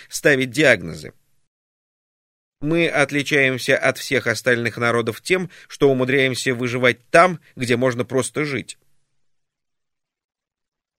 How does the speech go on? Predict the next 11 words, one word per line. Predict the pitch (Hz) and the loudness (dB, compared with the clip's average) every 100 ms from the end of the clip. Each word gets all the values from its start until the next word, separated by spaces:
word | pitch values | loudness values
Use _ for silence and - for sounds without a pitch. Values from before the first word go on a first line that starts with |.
| _ | _
Медицина | 139 156 156 - 202 170 | -2 0 0 0 -2 2
достигла | 147 - 156 143 147 | 0 0 -2 0 -2
невиданных | 147 139 117 101 98 - | -2 -2 -2 -2 -4 -6
успехов. | 101 - 95 - 92 - - | -10 -6 -6 -6 -12 -16 -18
Скоро | - 165 151 | 0 2 4
диагнозы | 135 165 170 147 139 | 6 4 4 -2 -2
будут | 135 131 - | -2 -6 -4
ставить | 147 143 139 | 0 0 -2
по | 147 | -6
телефону. | 143 139 135 - 90 90 | -4 -4 -4 -6 -8 -2
Достаточно | - - 113 - 117 | -2 0 -4 -2 -4